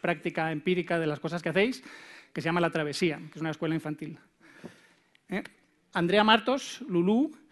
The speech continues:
que vino a conocer el liberalismo ya con quince años, conoció a Huerta de Soto y con diecisiete años,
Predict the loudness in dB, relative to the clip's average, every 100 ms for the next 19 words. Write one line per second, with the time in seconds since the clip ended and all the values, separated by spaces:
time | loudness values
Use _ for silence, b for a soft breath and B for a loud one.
0 | b b _ _ -6 -2 0 2 2 2
1 | 0 0 0 0 2 4 4 4 4 2
2 | 2 0 0 0 0 0 0 2 2 0
3 | -2 -6 -6 -4 0 2 2 2 2 2
4 | -2 0 0 2 2 2 2 0 2 4
5 | 6 6 4 0 -4 -10 -14